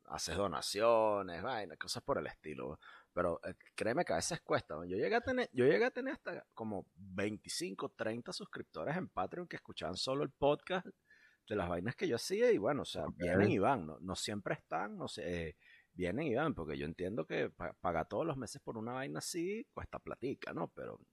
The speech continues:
Speaker 1: este, a la larga,
Speaker 2: Claro.
Speaker 1: esa, esa es la forma en la cual ahora, weón, mucha gente se resuelve, brother. Es, y es bien de pinga.
Speaker 2: Mm.
Speaker 1: Es bien, bien de pinga.
Speaker 2: Es que mira,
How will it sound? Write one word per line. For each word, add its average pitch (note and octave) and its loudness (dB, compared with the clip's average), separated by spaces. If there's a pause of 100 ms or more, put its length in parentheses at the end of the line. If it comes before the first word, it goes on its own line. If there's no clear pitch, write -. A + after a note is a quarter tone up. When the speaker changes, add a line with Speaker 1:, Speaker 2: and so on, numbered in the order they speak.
(400)
Speaker 1:
este, E2 -2
a E2+ 0
la E2 -2
larga, A2+ 4
Speaker 2:
Claro. F#2 10
Speaker 1:
esa, A#2 0 (140)
esa G2 -6
es C3 -2
la D#3+ 0
forma F#3 0
en G#2 -4
la D#2+ -2
cual G#2 -4
ahora, E2+ -4
weón, D2+ -4
mucha B2 -6
gente D#3 -4
se - -4
resuelve, - -6
brother. - -20 (380)
Es, E2 -12
y G2+ -4
es F2 -6
bien G#2+ -2
de B2+ 6
pinga. C2+ -6
Speaker 2:
Mm. F#3 -2 (540)
Speaker 1:
Es E2+ -8
bien, B2 0
bien G2+ -2
de F#2+ -2
pinga. - -12 (1160)
Speaker 2:
Es C3 10
que - 12
mira, C#3+ 12